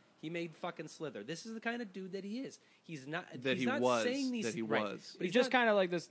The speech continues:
Speaker 3: demented kind
Speaker 1: but
Speaker 3: of
Speaker 1: he's not
Speaker 3: humor
Speaker 1: saying these things
Speaker 3: stuff.
Speaker 1: seriously.
Speaker 2: Yeah.
Speaker 1: They're,
Speaker 3: Okay.
Speaker 1: they're, they're jokes.
Speaker 2: They're meant as jokes. They're not successful jokes, I should say that. But,
Speaker 1: No, of course
Speaker 2: but
Speaker 1: not. Not all
Speaker 2: nonetheless,
Speaker 1: jokes are
Speaker 2: the
Speaker 1: successful.
Speaker 2: intent, the int-, well, none of those jokes are
Speaker 1: <laughs>
Speaker 2: successful.
Speaker 1: Right, right.
Speaker 2: But
Speaker 1: I'm saying
Speaker 2: the
Speaker 1: in, in
Speaker 2: intent,
Speaker 1: the world of
Speaker 2: the
Speaker 1: comedy,
Speaker 2: intent was to
Speaker 1: not
Speaker 2: try
Speaker 1: all
Speaker 2: to tell a
Speaker 1: jokes.
Speaker 2: joke.
Speaker 1: Right.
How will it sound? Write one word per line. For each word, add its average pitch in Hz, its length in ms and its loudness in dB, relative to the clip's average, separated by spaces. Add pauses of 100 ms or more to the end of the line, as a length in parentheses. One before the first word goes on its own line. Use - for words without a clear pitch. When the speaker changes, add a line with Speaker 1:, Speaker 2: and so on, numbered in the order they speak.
(140)
Speaker 3:
demented 156 560 -4
kind 147 140 -4
Speaker 1:
but 220 80 2
Speaker 3:
of 233 80 0
Speaker 1:
he's 208 40 -6
not 262 200 0
Speaker 3:
humor 277 120 -4
Speaker 1:
saying 254 280 0
these 208 220 -4
things 180 280 -6
Speaker 3:
stuff. 135 280 -6
Speaker 1:
seriously. 127 760 -6 (240)
Speaker 2:
Yeah. 120 120 0
Speaker 1:
They're, 165 120 4
Speaker 3:
Okay. 139 120 -4 (260)
Speaker 1:
they're, 151 220 2 (260)
they're 139 160 0 (120)
jokes. 143 560 -2
Speaker 2:
They're 123 160 -4
meant 131 180 0
as 151 100 -4
jokes. 147 240 0
They're 180 120 2
not 226 220 4
successful 165 580 2
jokes, 113 380 -2
I 110 60 -2
should 127 220 -6
say 123 180 2
that. 113 340 4
But, - 80 0
Speaker 1:
No, 277 60 0
of - 120 -6
course 302 240 -2
Speaker 2:
but 185 180 4
Speaker 1:
not. 196 100 4
Not 202 100 6
all 226 60 6
Speaker 2:
nonetheless, 185 340 6
Speaker 1:
jokes - 40 -6
are - 40 0
Speaker 2:
the 196 100 2
Speaker 1:
successful. 196 400 2
Speaker 2:
intent, 170 220 -2
the 151 140 0
int-, 151 300 -6
well, 123 300 -4
none 127 240 -2
of 117 140 -8
those 107 220 -8
jokes 101 280 -8
are - 60 -8
Speaker 1:
<laughs> - 20 -8
Speaker 2:
successful. 208 500 0
Speaker 1:
Right, 220 160 0
right. - 100 -8 (260)
Speaker 2:
But 180 180 8
Speaker 1:
I'm 262 100 8
saying 190 220 2
Speaker 2:
the 208 160 4
Speaker 1:
in, 240 60 8
in 220 100 4
Speaker 2:
intent, 202 320 6
Speaker 1:
the 208 60 2
world 202 120 6
of 156 80 -2
Speaker 2:
the 180 60 -4
Speaker 1:
comedy, 196 320 6
Speaker 2:
intent 180 240 2
was 165 200 -2
to 170 100 -4
Speaker 1:
not 156 80 2
Speaker 2:
try 147 80 6
Speaker 1:
all 139 80 4
Speaker 2:
to 131 40 -4
tell 127 220 2
a 123 60 -2
Speaker 1:
jokes. 120 60 -10
Speaker 2:
joke. 131 200 -2
Speaker 1:
Right. 117 220 -4